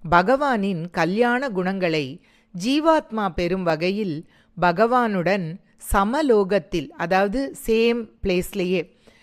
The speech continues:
இருக்கும் வகையில் இருக்கும் முக்தியே சாம்யாபத்தி.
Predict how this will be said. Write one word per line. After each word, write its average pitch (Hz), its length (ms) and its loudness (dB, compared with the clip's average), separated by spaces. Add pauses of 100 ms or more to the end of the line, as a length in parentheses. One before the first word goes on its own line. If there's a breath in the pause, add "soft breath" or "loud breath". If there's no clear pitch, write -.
(180 soft breath)
இருக்கும் 233 500 0
வகையில் 185 760 0
இருக்கும் 202 440 -2
முக்தியே 214 480 -2 (100)
சாம்யாபத்தி. 180 1000 -2